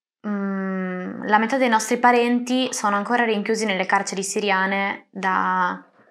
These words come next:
da dieci, venti anni. E, mm,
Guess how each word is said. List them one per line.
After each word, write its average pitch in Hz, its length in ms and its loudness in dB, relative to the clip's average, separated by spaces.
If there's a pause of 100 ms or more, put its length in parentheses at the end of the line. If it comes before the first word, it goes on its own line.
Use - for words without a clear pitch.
(360)
da 196 180 0
dieci, 220 380 0
venti 196 280 0
anni. 190 580 0 (800)
E, 208 360 -2
mm, 190 340 -4